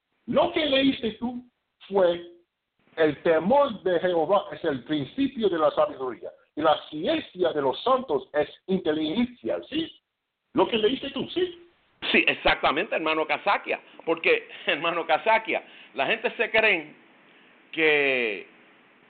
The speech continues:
Speaker 2: todos estos doctores y científicos y esto y lo otro, ellos no son nadie. Ellos quieren ser como Dios, pero no pueden. Ellos están tratando de descubrir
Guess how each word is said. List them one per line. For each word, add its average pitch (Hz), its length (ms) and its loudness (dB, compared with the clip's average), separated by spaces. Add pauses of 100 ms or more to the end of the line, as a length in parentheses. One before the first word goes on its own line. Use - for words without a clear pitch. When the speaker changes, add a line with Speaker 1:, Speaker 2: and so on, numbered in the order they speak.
(240)
Speaker 2:
todos 180 180 2
estos 220 240 0
doctores 202 1080 4
y 165 80 -4 (100)
científicos 185 1500 -4
y 180 80 2
esto 202 240 0
y 196 60 0
lo 196 160 2 (160)
otro, 180 300 -2 (680)
ellos 247 400 0
no 240 140 -2 (160)
son 208 440 -4
nadie. 185 1120 2 (440)
Ellos 196 260 0 (120)
quieren 247 560 0
ser 185 220 0
como 151 320 0
Dios, 123 340 -2 (300)
pero 120 220 -6
no 131 180 -4
pueden. 160 800 2 (480)
Ellos 214 280 0
están 208 240 0
tratando 202 420 -2
de 175 240 4
descubrir 180 960 -2